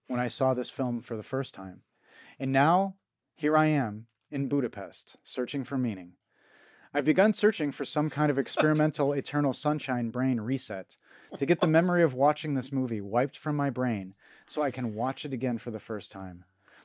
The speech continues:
The thought of that first viewing is all I have left to live for. But the real question is how the future me would know to watch it. This is why I will have the poster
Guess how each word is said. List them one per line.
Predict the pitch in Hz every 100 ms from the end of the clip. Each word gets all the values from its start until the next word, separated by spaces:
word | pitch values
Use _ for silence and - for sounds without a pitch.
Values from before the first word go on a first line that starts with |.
| -
The | 127
thought | - 156 185
of | 165
that | 160
first | - 165 151
viewing | 120 131 143 113 98 -
is | 127
all | 117 147 131 135
I | 127
have | 123 113
left | 113 117 -
to | -
live | 110 135
for. | - 95 92 - _ _ _ _ _ -
But | - 156
the | 165
real | 165 226 220
question | - 214 202 - 107 98
is | 123 -
how | 156 190
the | 190
future | - - 226 - 127
me | 107 95 95 117 _ _ _
would | 143 156
know | 143 139 139 160 160 -
to | 147
watch | 110 131 170 -
it. | 82 - _ _ _ _ _ 135
This | 165 220
is | 196
why | 180 170 156 156
I | 156 175
will | 170
have | 120 147 156 139 -
the | 127 120
poster | - 180 180 - 92